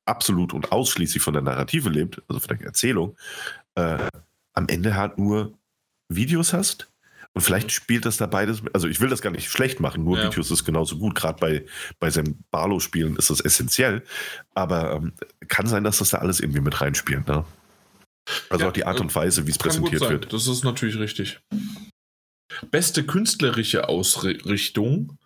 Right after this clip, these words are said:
Speaker 2: äh, hat tatsächlich Elden Ring gewonnen, hat mich gefreut, dass aber Scorn mit dabei war und es, äh, a-, a-, alleine nur nominiert, weil Scorn verdient es,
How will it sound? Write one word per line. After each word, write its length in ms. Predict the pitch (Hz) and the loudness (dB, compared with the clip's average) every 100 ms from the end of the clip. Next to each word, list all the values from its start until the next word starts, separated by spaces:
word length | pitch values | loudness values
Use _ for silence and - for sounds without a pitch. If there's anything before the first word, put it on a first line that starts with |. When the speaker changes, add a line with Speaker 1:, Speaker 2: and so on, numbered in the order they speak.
| _ _ - | _ _ -2
Speaker 2:
äh, 220 | 117 117 | 0 2
hat 160 | 135 | 2
tatsächlich 500 | 160 143 147 147 131 | 2 2 2 0 0
Elden 240 | - 180 180 | 0 0 2
Ring 180 | 110 104 | 2 0
gewonnen, 520 | 95 92 113 185 - - _ - | 0 2 2 0 -2 -16 _ -4
hat 280 | 135 139 | -2 0
mich 420 | 170 190 - - - _ - | 0 0 0 -4 -8 _ -4
gefreut, 460 | 151 - 127 151 151 | -2 0 0 0 2
dass 140 | 147 | 0
aber 160 | 127 127 | 2 4
Scorn 520 | - - 113 123 139 | 4 4 2 4 2
mit 140 | 131 | 2
dabei 380 | 117 95 87 80 | 2 2 2 2
war 260 | 64 - - | 0 -2 0
und 140 | 113 | 2
es, 160 | 113 - | 4 4
äh, 20 | |
a-, 380 | 113 - 117 127 | 4 2 2 0
a-, 200 | 120 101 | 0 0
alleine 340 | 135 135 160 156 | 2 2 2 2
nur 160 | 151 | 2
nominiert, 680 | 143 127 120 104 85 73 - | 4 4 2 0 0 -2 0
weil 320 | 117 110 - - | 2 0 -2 -4
Scorn 500 | - 120 127 139 147 | -2 0 2 2 0
verdient 580 | 143 147 131 131 180 226 | 0 2 4 4 2 2
es, 280 | - - | 2 0